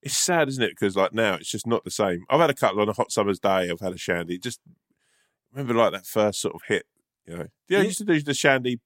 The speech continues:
Speaker 1: um, sweet bottles as well, didn't they?
Speaker 2: Yeah, they did. They did. You know, like, when you go out for, you know, when you go out for a drink with your mates and
Speaker 1: Yep.
Speaker 2: somebody, like, first drink, a lot of people do this where they go lager top for the first one, right?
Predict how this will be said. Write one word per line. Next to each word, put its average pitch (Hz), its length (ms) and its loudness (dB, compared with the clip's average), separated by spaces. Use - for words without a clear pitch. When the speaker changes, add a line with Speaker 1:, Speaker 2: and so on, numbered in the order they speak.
Speaker 1:
um, 120 160 2
sweet 156 260 -2
bottles 82 300 -6
as 82 80 -10
well, 104 160 -2
didn't 101 160 -12
they? 82 140 -6
Speaker 2:
Yeah, 147 180 4
they 135 100 2
did. 139 220 2
They 107 80 -8
did. 101 240 -8
You 214 80 0
know, 311 100 4
like, 311 220 4
when 226 100 4
you 220 100 0
go 190 200 2
out 160 160 0
for, 170 80 -12
you 180 100 0
know, 214 100 4
when 240 80 2
you 247 60 -4
go 214 140 2
out 156 140 0
for 170 120 -4
a 156 40 0
drink 131 360 0
with 98 140 -8
your 110 100 -2
mates 92 500 -4
and 110 480 0
Speaker 1:
Yep. 87 200 -2
Speaker 2:
somebody, 139 420 2
like, 127 280 2
first 180 400 2
drink, 117 180 2
a 117 40 0
lot 139 140 2
of - 60 -6
people 113 240 -4
do 104 160 -2
this 92 200 -6
where 113 100 -2
they 110 60 -2
go 110 120 0
lager 110 400 0
top - 320 -6
for 92 100 -12
the 90 80 -8
first 90 360 -10
one, 71 220 -12
right? 82 220 -20